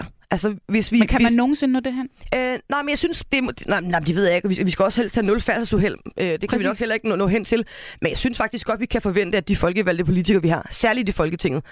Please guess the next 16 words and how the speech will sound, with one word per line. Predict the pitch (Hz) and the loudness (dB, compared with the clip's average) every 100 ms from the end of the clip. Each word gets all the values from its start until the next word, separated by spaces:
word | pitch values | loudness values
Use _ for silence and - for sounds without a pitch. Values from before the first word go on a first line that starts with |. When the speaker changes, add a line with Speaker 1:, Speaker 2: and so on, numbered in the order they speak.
| - - | -14 -2
Speaker 1:
har | 196 | -2
en | 190 | 0
højere | 160 180 202 | 0 0 2
moral | 170 160 - | 0 0 -4
end | - | -2
resten | 156 156 - | 0 0 -2
af | - | -6
samfundet. | 110 104 110 - - - - - | -4 -4 -8 -10 -14 -20 -16 -4
Og | 185 | -2
jeg | 190 | 0
mener | 233 226 196 | -2 -2 -2
ikke, | 185 | -2
at | 190 | -2
man | 165 151 | -2 -2
skal | - 170 - | 0 -2 0
besidde, | 156 - 208 151 | -2 2 2 2